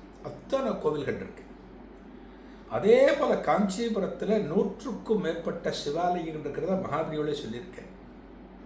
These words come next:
நமக்கெல்லாம் கிடைச்சிருக்கிற மிகப்பெரிய பொக்கிஷம், அசைக்க முடியாத சொத்து, அழிக்க முடியாத சொத்து என்னன்னா, இத்தனை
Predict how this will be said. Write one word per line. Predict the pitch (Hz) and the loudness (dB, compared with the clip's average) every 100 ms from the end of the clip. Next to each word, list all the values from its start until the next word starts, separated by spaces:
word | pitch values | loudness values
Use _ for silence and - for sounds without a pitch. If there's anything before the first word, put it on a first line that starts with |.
| - - - - - - - - - | -18 -20 -18 -18 -18 -20 -18 -16 -6
நமக்கெல்லாம் | 170 190 277 311 320 220 | -2 0 0 0 0 0
கிடைச்சிருக்கிற | 202 196 190 190 185 156 - | 0 0 0 0 0 -2 -2
மிகப்பெரிய | 139 190 190 220 233 294 | 0 0 6 6 6 2
பொக்கிஷம், | - - - - 240 190 190 - - - - - - - - - - - - - - | -4 -2 -4 -2 -2 0 0 -4 -12 -18 -20 -20 -18 -18 -20 -20 -20 -20 -20 -18 -6
அசைக்க | 127 - 214 202 220 | -4 0 2 2 4
முடியாத | 196 214 220 226 233 | 6 6 6 6 4
சொத்து, | 196 185 - 165 143 | 2 0 -2 -2 -2
அழிக்க | 123 165 208 190 214 | 0 2 2 4 6
முடியாத | 190 196 208 220 214 | 6 6 6 6 4
சொத்து | - 156 170 | 2 -4 -2
என்னன்னா, | 156 156 185 - | -2 -2 -4 -4
இத்தனை | 139 - 175 156 | -6 -2 0 0